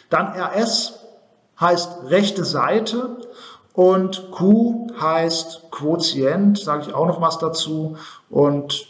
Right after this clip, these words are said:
äh, das wäre jetzt hier erstmal so ein leeres Tableau und das werden wir jetzt hier auf Basis dieses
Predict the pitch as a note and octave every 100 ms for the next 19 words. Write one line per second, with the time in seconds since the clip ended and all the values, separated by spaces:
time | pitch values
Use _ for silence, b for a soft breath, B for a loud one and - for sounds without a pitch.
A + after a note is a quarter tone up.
0 | - D3 C3 C3 C3 C3+ - C#3 C3+ C3+
1 | - C3 C3+ C3+ C3 B2 B2 A#2+ B2+ C#3
2 | D3+ - B2+ A2+ C#3 E3+ E3 C#3 - B2+
3 | C3+ C3+ C3+ C3 - B2+ C#3+ C#3+ C#3+ B
4 | B - C3+ - B2+ C#3+ E3 - - C#3
5 | C#3